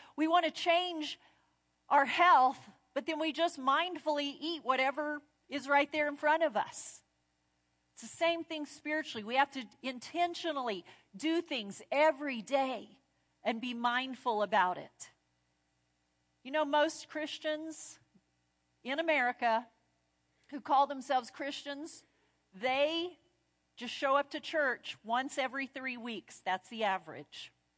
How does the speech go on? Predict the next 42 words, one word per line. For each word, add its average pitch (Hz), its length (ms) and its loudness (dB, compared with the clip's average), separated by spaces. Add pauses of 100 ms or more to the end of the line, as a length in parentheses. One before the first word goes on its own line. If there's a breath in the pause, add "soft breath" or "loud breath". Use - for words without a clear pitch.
(720)
They 226 100 -4
show 285 360 0
up, 294 280 6 (300)
they 208 140 -4
don't 214 240 -6
serve, 294 580 0 (420)
they 226 140 0
don't 220 240 -2
give, 269 380 0
they 214 140 -2
just 202 220 -10
slip 226 300 -8
in, 285 380 -4
slip 247 360 -8
out 226 180 4
of 220 120 -12
church. - 600 -10 (1040)
God 220 200 -8
is 233 140 -12
calling 220 460 0
each 220 180 -10
of 220 80 -10
us 214 220 -4
to 220 220 -10
a 196 80 -6
deeper 196 440 -10
walk. 170 460 -8 (600)
And 202 120 -8
we 247 100 -6
believe 240 340 -6
this 247 280 -6
church 247 360 -6
is 202 200 -10
different. 233 400 -4
And 214 100 -8
there's 226 180 -6
other 262 280 0
life-giving 247 680 -2
churches 247 500 -12
here 240 140 -6
in 220 140 -8
Lubbock 220 380 2